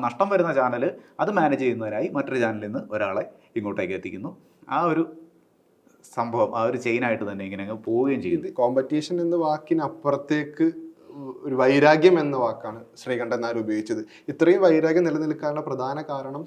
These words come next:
Speaker 2: സോഷ്യൽ മീഡിയ ട്രെൻഡിങ് തന്നെ ആയിരിക്കൂലേ? കാരണം എല്ലാവരുടെയും കൈവെള്ളയിൽ മൊബൈലിൽ വാർത്തകൾ എത്തുന്നു. ഒരു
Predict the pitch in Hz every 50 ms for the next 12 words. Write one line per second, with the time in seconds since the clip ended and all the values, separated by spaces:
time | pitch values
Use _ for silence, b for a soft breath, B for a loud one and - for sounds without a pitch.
0 | - - 165 165 165 - 175 175 175 175 170 180 180 175 175 160 151 147 147 143
1 | 151 147 135 127 113 104 104 113 107 110 107 104 113 113 110 120 123 131 131 b
2 | b b b b b b b b - 139 143 147 156 160 165 170 165 180 185 180
3 | 175 147 147 143 143 143 143 143 147 147 147 156 147 139 127 - 127 131 143 143
4 | 139 143 139 139 - - - - - 131 120 117 117 - 139 127 127 120 - -
5 | 113 113 113 127 - - 143